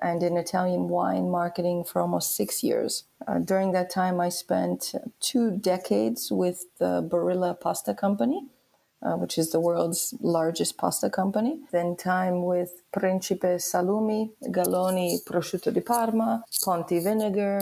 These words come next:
and several other smaller Italian companies. And now, over the past year, I've recently become a licensed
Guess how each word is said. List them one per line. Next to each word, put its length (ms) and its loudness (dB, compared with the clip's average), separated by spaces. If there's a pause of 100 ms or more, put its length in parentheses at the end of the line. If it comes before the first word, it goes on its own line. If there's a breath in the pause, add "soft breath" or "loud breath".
and 360 -4
several 360 0
other 240 -2
smaller 600 0 (400 loud breath)
Italian 540 -2
companies. 580 -2 (220)
And 200 2
now, 460 0
over 260 0
the 180 -4
past 520 -4
year, 540 2
I've 260 -2 (180)
recently 440 0
become 400 -2
a 80 0
licensed 720 -2